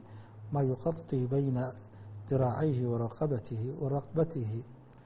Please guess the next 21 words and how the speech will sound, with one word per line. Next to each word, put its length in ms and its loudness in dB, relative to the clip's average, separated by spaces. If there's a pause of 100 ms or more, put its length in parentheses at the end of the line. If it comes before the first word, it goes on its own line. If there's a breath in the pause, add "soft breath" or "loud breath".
(640 loud breath)
ورقبته." 720 4 (1120)
Qofka 260 4
waxaa 380 4
waajib 380 4
ku 80 2
ah 100 4
oo 60 4
laga 200 4
doonayaa 580 4
marka 300 0
uu 160 0
tukanayo 720 0 (600 loud breath)
inuu 240 2
daboolo 440 2 (100)
oo 120 -2
qariyo 420 0
inta 280 0
u 80 2
dhaxaysa 460 -2
garbihiisa 640 0
iyo 200 0